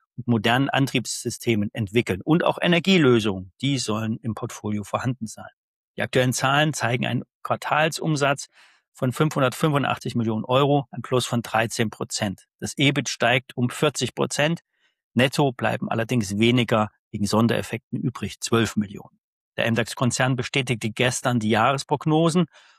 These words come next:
und mit der F F G-Übernahme sollen die zwanzig dreißiger Ziele deutlich früher erreicht werden. Diese lagen bei vier Milliarden Umsatz und zehn Prozent Marge. Im Chart in der Aktie sehen wir ebenfalls gute Signale, höhere Hochs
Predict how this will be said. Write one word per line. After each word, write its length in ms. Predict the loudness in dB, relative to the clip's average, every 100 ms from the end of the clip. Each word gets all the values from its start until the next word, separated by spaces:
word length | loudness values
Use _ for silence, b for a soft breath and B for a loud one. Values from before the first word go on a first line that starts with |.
| b
und 160 | -4 2
mit 180 | 4 4
der 180 | 0
F 140 | 0 0
F 220 | -2 0
G-Übernahme 720 | 2 2 2 2 2 2 2
sollen 340 | 4 2 2 0
die 180 | -2
zwanzig 440 | -2 0 0 -2 -6
dreißiger 560 | 0 2 2 -2 -4
Ziele 500 | -4 -4 0 2 0
deutlich 500 | 2 4 4 4 0
früher 280 | -2 2 4
erreicht 420 | 4 4 2 0
werden. 240 | -6 -8 -2
Diese 220 | -2 0
lagen 400 | 2 2 2 0
bei 200 | 0 -4
vier 300 | -4 2 4
Milliarden 420 | 4 4 2 2
Umsatz 600 | 0 2 2 2 0 -6 _ _ _ _ -8
und 140 | -4
zehn 200 | 0 0
Prozent 340 | 0 -4 -4 0
Marge. 380 | 2 2 0 -10 _ _ _ _ _ -6
Im 100 | -2
Chart 340 | 2 2 2
in 100 | -2
der 120 | 0
Aktie 320 | 0 -2 -4
sehen 260 | 0 2 2
wir 160 | 0 0
ebenfalls 560 | -2 -2 -2 -4 -2
gute 240 | -2 -2 -2
Signale, 600 | -4 -2 0 2 0 0
höhere 420 | 2 4 2 4
Hochs 420 | 4 4 -2 -20